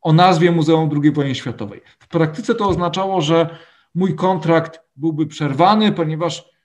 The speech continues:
istniejące Muzeum drugiej Wojny Światowej po prostu by zniknęło, a zostałoby powołane zupełnie nowe, e, muzeum. Prawdopodobnie zupełnie inną wystawą, no, dotyczącą zapewne,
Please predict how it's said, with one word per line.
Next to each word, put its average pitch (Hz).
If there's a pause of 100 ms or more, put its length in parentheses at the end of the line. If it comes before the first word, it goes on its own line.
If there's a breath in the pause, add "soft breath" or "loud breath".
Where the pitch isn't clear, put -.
(300)
istniejące 180
Muzeum 160
drugiej 151
Wojny 156
Światowej 156
po 147
prostu 151
by 139 (180 loud breath)
zniknęło, 151
a 151
zostałoby 143 (120)
powołane 143
zupełnie 139
nowe, 139 (720 soft breath)
e, 135
muzeum. 139 (680)
Prawdopodobnie 147 (220 loud breath)
zupełnie 139
inną 147
wystawą, 117 (380)
no, 127
dotyczącą 135 (260 soft breath)
zapewne, 127